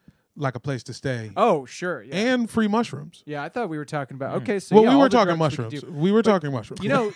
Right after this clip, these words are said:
Speaker 2: the air out there is so much lighter.
Speaker 3: Yeah.
Speaker 2: Passing out becomes a real possibility. I'm just gonna
Speaker 1: Yeah,
Speaker 2: point
Speaker 1: that's
Speaker 2: out.
Speaker 1: true. You gotta anchor yourself. You gotta do a lot of water.
Speaker 2: You have to
Speaker 1: You
Speaker 2: learn.
Speaker 1: gotta have some carbs.
Speaker 2: Yeah.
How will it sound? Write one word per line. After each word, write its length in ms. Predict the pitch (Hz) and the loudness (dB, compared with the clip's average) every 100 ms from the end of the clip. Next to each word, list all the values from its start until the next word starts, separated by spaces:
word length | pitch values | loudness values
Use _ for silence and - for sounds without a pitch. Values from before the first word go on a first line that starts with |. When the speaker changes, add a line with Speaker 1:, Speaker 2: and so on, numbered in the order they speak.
| - - 160 | -12 -20 -6
Speaker 2:
the 220 | 196 208 | -4 2
air 340 | 240 311 285 | 4 4 4
out 220 | 226 185 190 | 2 0 -4
there 400 | 175 160 151 147 | -6 -6 -10 -12
is 240 | 165 147 | -10 -10
so 260 | - 208 202 | -4 -2 0
much 300 | 180 151 165 | -4 -6 -4
lighter. 560 | 208 233 143 113 - _ _ _ _ 131 | -2 -2 -6 -12 -18 _ _ _ _ -12
Speaker 3:
Yeah. 200 | 113 98 - | -12 -12 -4
Speaker 2:
Passing 380 | 185 202 196 196 | -2 -2 -4 -4
out 200 | 196 180 | -4 -6
becomes 280 | 165 160 | -8 -6
a 80 | 143 | -4
real 160 | 170 175 | -4 -4
possibility. 760 | 175 165 - 135 160 135 110 | -4 -6 -8 -10 -8 -8 -12
I'm 120 | 120 135 | -16 -16
just 180 | 143 | -12
gonna 140 | - 139 | -2 2
Speaker 1:
Yeah, 120 | 135 | 2
Speaker 2:
point 80 | 135 | 2
Speaker 1:
that's 120 | 135 | 0
Speaker 2:
out. 40 | 170 | -2
Speaker 1:
true. 140 | 127 | -4
You 160 | 117 131 | -4 -2
gotta 200 | 151 139 | -2 -2
anchor 240 | 143 143 135 | -6 -4 -4
yourself. 400 | 123 - 120 113 | -6 -6 -8 -6
You 60 | |
gotta 120 | 123 123 | -6 -4
do 120 | 123 | -4
a 0 | |
lot 220 | 123 123 | -2 -2
of 60 | 120 | 0
water. 460 | 127 127 127 123 - | 0 2 0 -2 -4
Speaker 2:
You 80 | 143 | -10
have 100 | - | -8
to 80 | |
Speaker 1:
You 60 | 156 | -4
Speaker 2:
learn. 100 | 131 | 0
Speaker 1:
gotta 160 | 131 127 | 2 2
have 180 | 131 | 0
some 140 | 120 123 | -2 -8
carbs. 480 | 135 127 120 117 139 | -6 -4 -6 -8 -16
Speaker 2:
Yeah. 280 | 120 107 | -16 -16